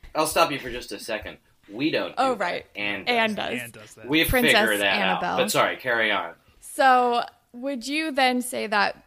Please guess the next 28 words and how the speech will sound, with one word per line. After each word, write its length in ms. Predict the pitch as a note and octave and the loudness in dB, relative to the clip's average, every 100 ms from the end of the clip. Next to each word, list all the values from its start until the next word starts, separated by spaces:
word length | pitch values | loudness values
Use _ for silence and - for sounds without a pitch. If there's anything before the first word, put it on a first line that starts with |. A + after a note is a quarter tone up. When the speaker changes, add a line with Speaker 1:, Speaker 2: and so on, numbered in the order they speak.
| _ | _
Speaker 2:
Mister 480 | A#3 A#3+ B3 - G#3+ | -4 -2 -2 -4 -4
Bog 580 | G3 G3+ F#3 F3+ G3+ G#3 - - _ _ | 0 2 4 2 -2 -4 -16 -20 _ _
would 440 | G#3 G#3+ G3+ G#3 | -8 -8 -8 -12
be 180 | - G#3 | -6 -4
representative 800 | G3 G3 F#3+ G3+ F#3+ F#3+ F#3+ G3 - | -2 -2 -2 -4 -6 -6 -4 -4 -4
of 200 | G3 F#3+ | -8 -8
lust 600 | F3 F3+ A3 B3 - - - | -8 -2 -2 -4 -10 -12 -10
and 120 | G#3 | -6
is 180 | G3+ F#3+ | -6 -8
influencing 1300 | G#3+ G#3+ G#3 - G3+ F#3+ F#3+ G3 - F#3 F#3 F#3+ - | -8 -8 -10 -6 -4 -2 -4 -6 -6 -6 -4 -6 -10
the 160 | G#3 G3 | -8 -6
adults 520 | F#3+ F#3 E3+ - - - | -4 -4 -6 -8 -12 -8
in 140 | F#3+ | -8
Stony 360 | - - F#3+ G3+ | -8 -10 -8 -8
Brook 360 | G3+ G3 F#3+ - - | -4 -4 -6 -12 -16
through 260 | F#3+ F#3 | -8 -6
the 120 | F#3 F#3+ | -6 -6
Preziosos? 1120 | G#3 G3 - G3+ G3+ A#3+ F4 G4 A#4 - - _ - _ | -6 -8 -6 -6 -6 -6 -6 -4 -6 -8 -16 _ -20 _
Speaker 3:
I 60 | E3 | -8
don't 160 | C4 D4 | -8 -6
even 200 | A#3 D3 | -8 -8
know 120 | C#3+ | -8
what 100 | E3 | -10
the 80 | E3+ | -12
seven 260 | G3 F3+ | -12 -10
deadly 260 | F3+ F#3 F#3+ | -10 -10 -12
sins 260 | - F#3 F3+ | -14 -16 -14
are. 260 | F#3 F#3 | -14 -16